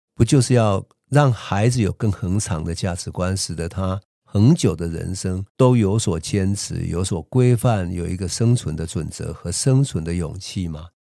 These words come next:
就算是他遭遇了挫败，他也知道要血耻，要再继续站起来。我们不就是要是给孩子面对未来世界的勇气吗？所以一九九零年开始的教育改革，其实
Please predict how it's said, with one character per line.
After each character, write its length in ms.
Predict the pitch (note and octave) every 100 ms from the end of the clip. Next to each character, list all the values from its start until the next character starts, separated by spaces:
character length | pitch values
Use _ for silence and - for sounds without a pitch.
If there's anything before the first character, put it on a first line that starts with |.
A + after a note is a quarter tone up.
| _ _
就 160 | - A2+
算 200 | G2 G2
是 120 | F2+
他 120 | F2+
遭 240 | F2+ G2+ G2
遇 140 | G2+
了 80 | F2
挫 240 | - F#2+
败， 240 | D#2+ E2+ E2+
他 180 | - G#2
也 120 | E2+
知 120 | -
道 140 | F2+
要 180 | F2 E2+
血 300 | E2+ - A#2
耻， 260 | E2+ - D2
要 120 | E2
再 100 | E2+
继 140 | E2+ F2
续 160 | F2+
站 240 | D#2+ F#2+ E2+
起 180 | -
来。 160 | - D#2 _ _ _
我 60 | A#2
们 120 | C3+
不 80 | D3+
就 120 | D3+
是 140 | D#3 D#3
要 80 |
是 140 | B2+ F#2
给 180 | - F2
孩 340 | - F2+ G2
子 240 | A#2+ F#2+ - _ _ -
面 200 | C#3+ A2+
对 100 | A2+
未 220 | A2 A#2+
来 160 | E2 F2
世 260 | - B2
界 220 | F#2 A#2
的 80 | E2+
勇 180 | E2 E2 E2+
气 300 | - - E2+
吗？ 220 | D2 D2+ _ _ _ _
所 160 | - A2
以 520 | G#2+ G2+ F#2+ F#2 F2 _ -
一 120 | B2+
九 200 | A#2 G2
九 180 | - F2
零 220 | F2 F#2+
年 340 | F#2 E2 E2+
开 420 | F2 - A2 G#2+ A2
始 200 | - E2+
的 180 | F2
教 240 | F2 A2+ F#2+
育 160 | F#2
改 240 | F2 F2+ F2+
革， 240 | - E2
其 240 | F2 - G2
实 420 | - E2+ E2